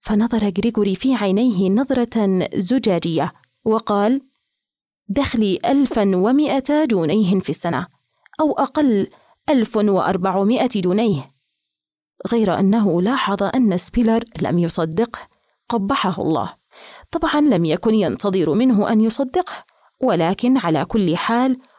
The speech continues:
وأردف وفي صوته رنة حزن: "ثم هناك الضرائب والتبرع للمشاريع الخيرية."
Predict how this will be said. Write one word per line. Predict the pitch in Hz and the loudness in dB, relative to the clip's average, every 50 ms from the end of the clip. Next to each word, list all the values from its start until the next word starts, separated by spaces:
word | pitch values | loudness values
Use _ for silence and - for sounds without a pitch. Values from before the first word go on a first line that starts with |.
| _ - | _ -4
وأردف | - 202 185 - 214 196 175 190 208 - - | -2 0 0 0 0 -2 -2 -2 -2 -2 0
وفي | 208 208 208 - - - 190 170 180 | 0 0 0 0 -2 -2 -2 -2 -2
صوته | - 226 226 214 - - 196 185 180 180 175 - - - | 0 0 -2 -2 -2 -2 -2 0 0 0 -2 -2 -2 -2
رنة | 233 247 240 208 175 175 - | 0 2 2 2 2 0 -2
حزن: | 170 - - 226 233 226 285 294 285 - _ _ _ _ _ _ _ _ _ _ _ _ _ - - | -4 -2 0 0 0 0 0 -2 -2 -6 _ _ _ _ _ _ _ _ _ _ _ _ _ -6 -2
"ثم | 427 392 277 226 | 0 2 2 2
هناك | 208 208 185 233 214 214 220 277 302 294 - 240 | 2 2 2 2 2 2 2 2 2 0 -2 -2
الضرائب | 226 196 185 185 185 196 214 226 233 - 214 220 196 - - - - - - | -2 -2 0 0 0 2 2 2 2 2 2 2 0 -2 -6 -14 -18 -10 -4
والتبرع | 277 285 269 262 - 202 190 170 185 190 185 202 208 190 208 | 0 0 0 0 0 0 2 2 2 2 2 2 2 2 2
للمشاريع | 220 220 220 220 220 240 - - 302 294 294 285 262 214 190 | 2 2 2 2 2 2 0 0 0 2 2 2 2 2 0
الخيرية." | 185 175 - 202 185 175 175 180 180 165 151 - 175 | 0 -2 0 -2 0 0 0 0 0 0 0 -2 -4